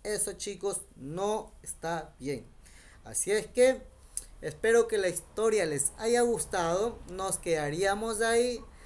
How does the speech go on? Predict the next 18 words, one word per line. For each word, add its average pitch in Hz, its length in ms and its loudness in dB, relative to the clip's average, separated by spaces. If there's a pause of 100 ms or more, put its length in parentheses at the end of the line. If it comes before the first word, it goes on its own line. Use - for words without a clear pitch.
(200)
y 320 340 -4
nos 240 240 0
veríamos 196 760 0
la 165 300 -2
siguiente 156 520 -2
clase. 190 380 0
No 160 240 -2
olviden 180 580 0 (600)
que 226 380 6 (420)
la 175 140 0
revisión 196 460 2
del 262 140 2
portafolio 208 720 0
va 190 120 4
a 185 40 0
ser 196 340 0
desde 160 380 2
las 139 160 -2